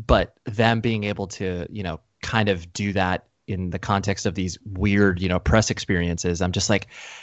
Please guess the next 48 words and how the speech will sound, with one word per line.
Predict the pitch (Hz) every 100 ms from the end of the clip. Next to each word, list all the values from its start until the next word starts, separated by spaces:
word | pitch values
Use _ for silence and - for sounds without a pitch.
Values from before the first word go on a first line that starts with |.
| - -
it, | 147
it's | 147 127
weird | 165 214 107
that | 120 -
they're | 117
played | - 139
like | 131 92
Jimmy | 127 123
Fallon | - 104 123 95 82
or, | 90 90
you | 104
know, | 98 98 104 113
L-, | 113
Late | 113 117 135
Show. | - 101 87
It's | - -
like, | 117 - - _ -
how, | - 139 -
like, | 110 131 - - _ 135
I |
mean, | 135
it's | 127 -
cool | - 196 110
that | 101
they | 101
do | 117 165
that, | 87 78
but, | -
like, | 95 101
I | 117
don't | 127 -
know | 113 117 107 95 _ _ _
how | 123
people | 120 123 110
react | 101 104 160 -
to | -
that. | - -
They're | 101
just | 95 -
like, | 92 -
"What | - 139
is | 165
this? | - 110 -
This | 107 120
is | 92
weird," | 98 85 107
you | 120 92
know? | 104 131